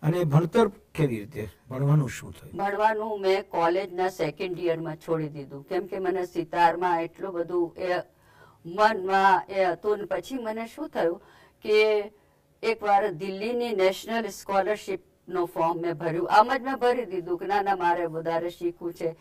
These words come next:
Speaker 2: તો એમાં મારું સિલેક્શન થઈ ગયું એ સમય.
Speaker 1: ઓકે.
Speaker 2: હા.
Speaker 1: વાહ.
Speaker 2: તો પછી એ ટાઈમે એમાં એવી કંઈ clause હોય છે કે તમારે બહાર જઈને કોઈની પાસે શીખવું પડે.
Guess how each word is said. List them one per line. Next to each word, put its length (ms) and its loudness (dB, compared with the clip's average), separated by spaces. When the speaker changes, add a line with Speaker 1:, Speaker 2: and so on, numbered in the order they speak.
Speaker 2:
તો 180 6
એમાં 760 2
મારું 240 2
સિલેક્શન 580 -6
થઈ 240 -2
ગયું 240 0
એ 120 2
સમય. 380 -4
Speaker 1:
ઓકે. 220 -6
Speaker 2:
હા. 480 -2
Speaker 1:
વાહ. 200 -6
Speaker 2:
તો 260 4
પછી 300 -6
એ 380 -4
ટાઈમે 680 0
એમાં 420 2
એવી 460 -2
કંઈ 220 -4
clause 440 0
હોય 200 2
છે 200 -4
કે 140 -6
તમારે 440 0
બહાર 380 4
જઈને 400 -4
કોઈની 360 -2
પાસે 380 -2
શીખવું 520 -14
પડે. 240 -10